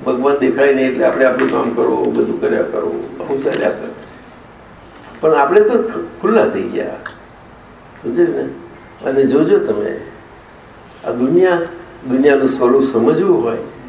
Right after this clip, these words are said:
તો એક વસ્તુ સમજી લેજો. કુદરતી અમારાથી આ વેર નીકળી ગયેલા. તમારે એક આપતા પુત્ર સાહેબ નિમેશાનંદજી છે, એમને બહુ ગમી ગયું.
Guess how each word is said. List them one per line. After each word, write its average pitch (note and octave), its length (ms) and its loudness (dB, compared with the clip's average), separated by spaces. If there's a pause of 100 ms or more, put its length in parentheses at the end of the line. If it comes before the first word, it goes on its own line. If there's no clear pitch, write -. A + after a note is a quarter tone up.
(300)
તો E3+ 120 2
એક D3+ 200 0
વસ્તુ D3 260 -2
સમજી C3+ 300 -2
લેજો. A2 320 -2
કુદરતી F3 480 2
અમારાથી C#3+ 500 2
આ C3+ 60 4
વેર B2 320 2
નીકળી B2 300 4
ગયેલા. A2+ 320 2 (440)
તમારે C3+ 340 4
એક C3+ 100 2
આપતા B2+ 260 2
પુત્ર C3+ 300 2
સાહેબ C3 340 4
નિમેશાનંદજી B2 840 0
છે, - 460 -2 (500)
એમને C#3+ 180 0
બહુ C#3+ 200 6
ગમી F#3 320 6
ગયું. C3+ 420 2